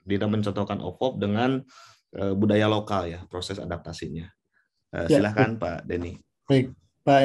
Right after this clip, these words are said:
Speaker 2: Epin, saya ak-, mohon izin akan menjawab cepat karena agar ada waktu yang lain buat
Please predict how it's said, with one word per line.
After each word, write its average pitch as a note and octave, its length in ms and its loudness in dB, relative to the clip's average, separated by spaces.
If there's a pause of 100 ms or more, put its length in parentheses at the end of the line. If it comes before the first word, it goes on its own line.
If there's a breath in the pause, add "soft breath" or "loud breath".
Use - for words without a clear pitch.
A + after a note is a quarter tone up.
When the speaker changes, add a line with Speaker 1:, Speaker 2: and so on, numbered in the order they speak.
Speaker 2:
Epin, F#3 240 6
saya D#3 560 6
ak-, - 240 -4 (160)
mohon D3 240 8
izin D#3 240 8
akan D3 320 8
menjawab C3 400 6
cepat C#3+ 480 2 (160)
karena C#3 640 8
agar C3+ 320 6 (160)
ada B2+ 320 6 (320)
waktu C#3 320 4
yang C3 80 10
lain C3+ 240 8
buat A#2+ 160 6